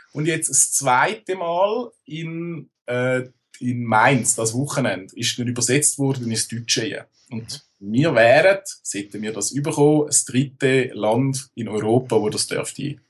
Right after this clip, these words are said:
Speaker 1: zeigen oder ausstellen oder, oder betreiben, wie auch immer.
Speaker 2: Mhm.
Speaker 1: Ähm, wir sind in Verhandlungen mit denen. Wir möchten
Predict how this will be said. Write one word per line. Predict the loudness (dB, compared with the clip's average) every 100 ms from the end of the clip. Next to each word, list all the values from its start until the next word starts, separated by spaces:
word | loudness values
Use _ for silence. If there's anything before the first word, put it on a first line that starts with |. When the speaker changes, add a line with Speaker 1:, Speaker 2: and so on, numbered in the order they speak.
| -8
Speaker 1:
zeigen | -2 0 2 2 0
oder | 0 -6 -10 _ -4
ausstellen | 2 2 4 4 4
oder, | -2 -10 -14
oder | -18 -20 -14 -6
betreiben, | -4 2 4 6 4
wie | 4
auch |
immer. | 4 4 0 -6 _ _ _ _ -20
Speaker 2:
Mhm. | -20 -16 -12 -10 -8 -8 -8 -10 -12 2
Speaker 1:
Ähm, | 6 8 6 4 -2 _ -4
wir | 2 4
sind | 4
in | 2
Verhandlungen | 4 6 6 2 -2
mit | -4 -2
denen. | 0 0 0 -4 _ -20 _ _ -4
Wir | 2 4
möchten | 6 4 2 -4